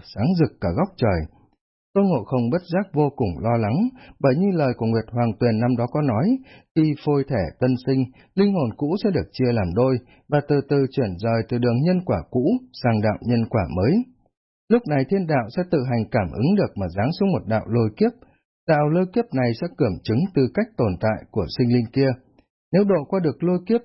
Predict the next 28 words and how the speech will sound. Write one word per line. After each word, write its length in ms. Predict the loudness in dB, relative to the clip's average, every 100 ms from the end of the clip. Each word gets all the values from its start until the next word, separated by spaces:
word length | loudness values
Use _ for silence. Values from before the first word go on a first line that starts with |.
| -6
thì 80 | -10 -10 _
có 80 | -4 -2
tư 80 | -2 -2
cách 120 | -2 0
tiếp 100 | 0 0
tục 120 | -4 -2
sinh 200 | -2 0
tồn, 180 | 0 -2 -4 -10 -20 _ 0
cho 100 | 0
dù 160 | 2
là 140 | 0 0
lách 220 | -2 -4
qua 180 | -2 -2 0
thiên 200 | -2 0
đạo 180 | -2 -2 -4
đi 120 | 0 0
ngược 240 | 0 -2 -2
mệnh 180 | -4 -2
trời. 240 | -2 0 0 -6 _ _ _ 0
Còn 160 | 2
nếu 160 | 2 0
không 260 | 0 0
độ 180 | 0 -2
qua 160 | -2 0
được 220 | 0 -2 -2
thì 80 | 0
ngay 160 | 0
cả 80 | 0